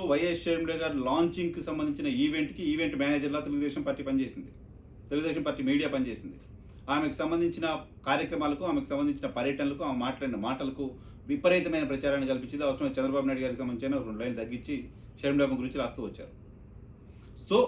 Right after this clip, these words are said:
వైఎస్ షర్మిలకు, విజయమ్మ గారికి జగన్మోహన్ రెడ్డి అన్యాయం చేశారు అనేది గడిచిన కొద్ది రోజులుగా, కొద్ది సంవత్సరాలుగా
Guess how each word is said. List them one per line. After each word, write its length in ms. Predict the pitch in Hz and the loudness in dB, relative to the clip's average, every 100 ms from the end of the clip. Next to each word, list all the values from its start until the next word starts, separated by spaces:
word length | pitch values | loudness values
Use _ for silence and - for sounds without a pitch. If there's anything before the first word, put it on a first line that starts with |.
| - | 4
వైఎస్ 460 | 135 175 214 202 | 4 6 6 4
షర్మిలకు, 640 | 170 156 165 165 165 220 - - - | 0 2 4 2 0 -6 -6 -12 -12
విజయమ్మ 500 | 117 131 175 170 156 147 | -4 6 8 8 6 4
గారికి 400 | 139 131 190 151 | 2 0 -6 -2
జగన్మోహన్ 580 | 123 143 165 156 143 131 | 0 2 2 2 2 2
రెడ్డి 300 | 131 175 - | 2 -2 -2
అన్యాయం 360 | 127 160 170 151 | 2 4 4 4
చేశారు 380 | 139 135 135 123 | 2 0 0 0
అనేది 340 | 127 135 135 | -2 -2 2
గడిచిన 220 | 135 151 | 2 0
కొద్ది 240 | 131 117 110 | -4 -4 -2
రోజులుగా, 340 | 131 131 151 | -2 -2 -6
కొద్ది 180 | - 98 | -8 -10
సంవత్సరాలుగా 720 | 120 131 131 117 131 123 | -4 -4 -4 -4 -2 -4